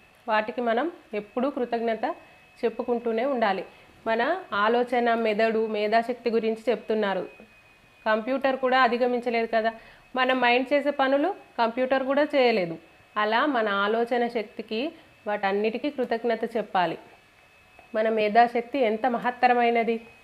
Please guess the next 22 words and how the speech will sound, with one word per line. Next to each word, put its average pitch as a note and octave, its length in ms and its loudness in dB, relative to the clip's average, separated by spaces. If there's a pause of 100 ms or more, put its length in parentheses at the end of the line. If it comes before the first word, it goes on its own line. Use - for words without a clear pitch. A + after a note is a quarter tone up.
(220)
నిజంగానే A3+ 520 2
కదా. A3 280 0 (400)
మనమేమో A#3 400 2
ఇక్కడ C4 260 0
ధ్యానం G#3+ 400 2
చేయాలని A#3 440 4
కూర్చుంటాం, G3+ 760 -2 (260)
అది F#3+ 180 -2
మాత్రం G#3 420 -2
ఎక్కడెక్కడెక్కడో G#3+ 1000 0
తిరిగి A#3 240 2
వస్తుంది, A3+ 380 -2
ఫ్రీ A3 220 -4
బస్లో G#3+ 360 0
ఎక్కి G#3 240 -2
తిరిగినట్టు. G3 640 -4 (640)
అవును, A#3+ 220 0
ఇక్కడ B3+ 240 0
మనం A#3+ 300 2 (520)
ఫ్రీ A3 160 -2
బస్ A#3+ 280 2
ఇచ్చినా C4 380 0